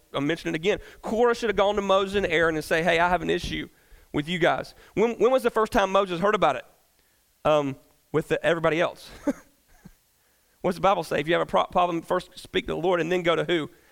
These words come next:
That person directly. And then if there's not an issue there, then you bring another person. But the fir-, first time Moses heard about it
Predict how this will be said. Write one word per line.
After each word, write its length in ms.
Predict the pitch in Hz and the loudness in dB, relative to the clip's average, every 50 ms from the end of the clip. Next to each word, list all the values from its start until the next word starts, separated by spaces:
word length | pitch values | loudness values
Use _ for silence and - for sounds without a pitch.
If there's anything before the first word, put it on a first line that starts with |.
| _ _ | _ _
That 160 | - 165 170 - | 0 0 2 2
person 320 | - 185 175 - 165 147 | 0 -2 -2 -2 -4 -4
directly. 600 | 143 156 156 156 147 147 - 123 117 107 101 - _ _ _ _ _ _ _ _ _ _ _ _ _ _ _ _ _ _ _ _ _ _ _ - | -2 0 0 0 0 -2 -4 -10 -12 -12 -12 -16 _ _ _ _ _ _ _ _ _ _ _ _ _ _ _ _ _ _ _ _ _ _ _ -2
And 160 | 170 175 165 | 0 0 2
then 140 | 175 208 226 | 2 2 2
if 80 | 220 - | 2 0
there's 160 | 196 180 165 | 0 0 2
not 160 | 175 160 151 | 2 2 2
an 60 | - - | 0 0
issue 260 | 165 175 - - 160 | -2 -2 -2 -4 -4
there, 180 | 151 156 151 | -2 0 0
then 140 | 147 151 151 | 0 -2 -4
you 80 | 151 147 | -4 -4
bring 240 | 143 170 175 160 160 | -2 0 0 0 0
another 320 | 156 160 160 151 156 139 | 0 0 0 0 -2 -4
person. 380 | - - - 180 175 - - 147 | -4 -2 -2 -2 -2 -4 -6 -8
But 40 | |
the 60 | - - | -4 -2
fir-, 180 | - 196 196 | -2 -2 -2
first 240 | 175 - 190 202 - | -2 -2 -4 -2 0
time 140 | - 185 185 | 0 0 0
Moses 260 | 190 185 190 165 175 | 0 0 -2 -2 -2
heard 200 | 175 170 214 233 | -2 -2 -2 0
about 180 | 190 175 170 - | 0 2 0 0
it 100 | - | 0